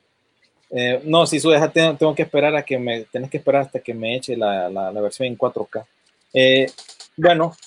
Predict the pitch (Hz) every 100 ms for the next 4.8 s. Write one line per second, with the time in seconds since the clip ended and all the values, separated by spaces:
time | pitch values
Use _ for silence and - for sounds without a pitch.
0 | _ - 143 160 202 175 156 135 135 196
1 | 202 202 190 - 139 131 123 123 135 151
2 | 143 139 135 127 117 127 156 156 151 143
3 | 180 175 180 180 165 - 117 110 143 143
4 | 143 143 139 156 151 147 156